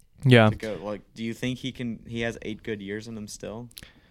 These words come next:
Speaker 1: My thing is, I think he's smart enough to realize he doesn't have eight good years,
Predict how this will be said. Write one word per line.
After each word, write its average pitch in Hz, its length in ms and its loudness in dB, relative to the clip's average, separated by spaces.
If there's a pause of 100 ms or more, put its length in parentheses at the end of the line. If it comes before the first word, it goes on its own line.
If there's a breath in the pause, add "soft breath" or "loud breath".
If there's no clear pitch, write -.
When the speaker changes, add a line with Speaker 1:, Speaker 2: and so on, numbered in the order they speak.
(720 loud breath)
Speaker 1:
My 139 160 8
thing 185 240 4
is, 175 140 6
I 135 80 6
think 156 200 2
he's 143 140 6
smart 131 260 2
enough 135 140 0
to 117 100 -2
realize 120 280 6
he 123 60 2
doesn't 123 200 6
have 113 120 4
eight 113 280 0
good 110 220 4
years, 135 400 6